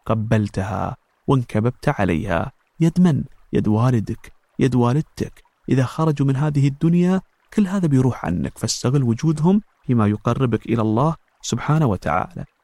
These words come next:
واعرفوا أن مشاغل الدنيا ما بتخلص، لكن علينا أن نحافظ على أوقاتنا ونرتب أوقاتنا،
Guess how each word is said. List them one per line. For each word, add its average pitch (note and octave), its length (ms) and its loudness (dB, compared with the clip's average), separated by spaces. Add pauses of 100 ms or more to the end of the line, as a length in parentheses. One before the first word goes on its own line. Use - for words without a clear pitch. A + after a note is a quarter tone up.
واعرفوا G#3+ 420 0 (340)
أن A3+ 160 4
مشاغل F#3 420 -2
الدنيا D3+ 400 0
ما E3+ 120 2
بتخلص، - 640 -2 (340)
لكن B2+ 220 0
علينا C3+ 400 2
أن B2+ 100 2
نحافظ D3 420 -2
على A#2 140 2
أوقاتنا - 580 -4 (340)
ونرتب C3+ 520 -2
أوقاتنا، E3+ 680 0